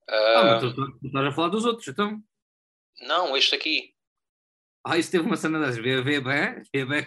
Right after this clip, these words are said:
Speaker 1: como isso me ficou na cabeça.
Speaker 2: Aquela
Speaker 1: Não me
Speaker 2: luta,
Speaker 1: lembro
Speaker 2: aquela
Speaker 1: disso.
Speaker 2: luta em que são quase todos a lutar uns contra os outros. Aparece o Meravision, o lá o francês, eh,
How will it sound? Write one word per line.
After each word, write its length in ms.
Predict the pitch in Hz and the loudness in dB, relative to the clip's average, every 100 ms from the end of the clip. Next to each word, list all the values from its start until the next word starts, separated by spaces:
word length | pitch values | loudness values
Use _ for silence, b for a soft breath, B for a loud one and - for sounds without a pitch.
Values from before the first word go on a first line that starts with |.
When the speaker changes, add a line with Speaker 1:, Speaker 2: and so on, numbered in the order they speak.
| - | -8
Speaker 1:
como 160 | 143 151 | -8 -6
isso 180 | - | -4
me 80 | 156 | -6
ficou 400 | - 196 - 170 | -2 -4 -4 -8
na 160 | 175 190 | -6 -4
cabeça. 480 | 214 190 165 - - B B - | -2 -2 -4 -8 -16 B B -2
Speaker 2:
Aquela 220 | - 196 | 2 4
Speaker 1:
Não 100 | 165 | 6
me 60 | |
Speaker 2:
luta, 60 | 170 | 4
Speaker 1:
lembro 160 | 175 165 | 4 4
Speaker 2:
aquela 180 | 156 175 | 4 2
Speaker 1:
disso. 40 | |
Speaker 2:
luta 140 | 180 | 0
em 140 | 180 - | -2 -4
que 120 | 180 | -4
são 140 | 175 | -4
quase 220 | 165 165 - | 2 2 4
todos 160 | 170 | -2
a 40 | 151 | -2
lutar 260 | 127 120 | 0 0
uns 140 | 110 113 | 0 -4
contra 260 | 127 127 | -8 -4
os 100 | 117 | -4
outros. 180 | 107 98 | -4 -6
Aparece 320 | - 117 113 127 | -4 -2 -2 -2
o 20 | |
Meravision, 580 | 123 135 131 165 160 113 | 0 0 -2 -6 -6 -6
o 60 | |
lá 160 | 101 101 | -4 -4
o 60 | |
francês, 580 | 107 113 147 147 151 - | -2 -4 0 2 2 0
eh, 800 | 110 110 101 95 _ _ _ - | -2 -12 -20 -20 _ _ _ -20